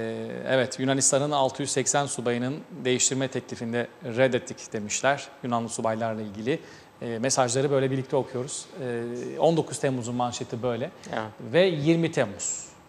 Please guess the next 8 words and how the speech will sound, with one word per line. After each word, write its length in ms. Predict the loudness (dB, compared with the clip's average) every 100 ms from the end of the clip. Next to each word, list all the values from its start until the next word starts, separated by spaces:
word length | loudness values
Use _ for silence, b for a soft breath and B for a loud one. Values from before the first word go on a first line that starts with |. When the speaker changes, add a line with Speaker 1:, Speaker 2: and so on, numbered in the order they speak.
| -10
Speaker 2:
Evet. 160 | -6 -6 -8 -20 -20 -20 -20 -20 -20 -10 2
Speaker 1:
Mehmetçik 600 | 6 6 4 2 4 4 2 -16 -4
Kıbrıs'ta. 500 | -2 0 -2 -2 -6 -8 -20 -20 -18 -6
Speaker 2:
Evet. 180 | -6 -6 -10 -2
Speaker 1:
Türkiye'de 540 | 2 2 6 6 6
uzun 480 | 4 6 8 8 8
bir 200 | 4 4
dönemdir, 580 | 2 2 0 -2 -6